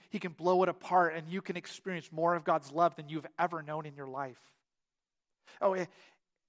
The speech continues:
it doesn't matter. It doesn't matter what condition your life is like right now. It doesn't matter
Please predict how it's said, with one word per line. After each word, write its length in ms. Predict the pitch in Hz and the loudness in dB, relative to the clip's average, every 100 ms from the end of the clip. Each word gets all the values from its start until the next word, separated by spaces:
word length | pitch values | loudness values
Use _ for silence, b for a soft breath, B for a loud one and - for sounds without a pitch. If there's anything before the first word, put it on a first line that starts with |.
| _ _ | _ _
it 160 | 185 - | -4 2
doesn't 320 | 208 196 196 156 | 2 2 -6 -10
matter. 480 | 156 151 160 240 208 _ _ _ _ _ _ _ _ _ _ _ _ _ _ _ | -6 -4 -4 -8 -14 _ _ _ _ _ _ _ _ _ _ _ _ _ _ _
It 60 | 170 | -8
doesn't 260 | 185 175 160 | -8 -8 -6
matter 200 | 160 147 | -6 -4
what 220 | 143 - | -6 -10
condition 460 | 156 147 135 - | -14 -12 -12 -14
your 100 | 131 | -16
life 260 | 123 120 113 120 | -12 -12 -12 -20
is 100 | 110 | -18
like 220 | 113 107 _ _ | -16 -18 _ _
right 260 | 117 117 123 | -18 -16 -16
now. 280 | 117 110 107 - | -18 -18 -20 -16
It 120 | 156 | -6
doesn't 340 | 185 156 156 | -6 -6 -8
matter 380 | 156 151 147 135 | -2 -2 -2 -8